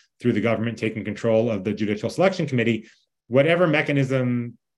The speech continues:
he wants to use, it's going to involve this judicial overhaul and, and making sure that he's able to do what he, what he needs to do to get out from his trials.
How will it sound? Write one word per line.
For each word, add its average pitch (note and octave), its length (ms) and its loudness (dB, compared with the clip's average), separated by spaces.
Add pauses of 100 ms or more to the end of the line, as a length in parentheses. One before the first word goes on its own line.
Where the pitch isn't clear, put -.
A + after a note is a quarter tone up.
(140)
he C3 160 -6
wants A#2+ 240 -6
to C#3+ 100 -2
use, D#3 440 2 (200)
it's D3 180 -2
going D3 240 4
to C3+ 140 -2
involve A2 560 -4 (400)
this A#2 140 -4
judicial G#2+ 340 -2
overhaul G2 500 -4
and, G2+ 340 -8
and G#2+ 120 -4
making G#2+ 240 -4
sure G#2+ 200 -2
that G2+ 200 -4
he's G2+ 160 -4
able G#2+ 220 -2
to G#2+ 100 -6
do G#2 160 0
what A2 180 -2
he, G#2 220 -4
what G#2+ 180 -6
he G#2+ 280 -2 (320)
needs A2 220 -4
to C#3+ 100 2
do C#3+ 320 6 (340)
to B2 60 -2
get B2 100 4
out A#2+ 140 0
from A#2+ 80 -6
his G#2 80 -6
trials. - 380 -16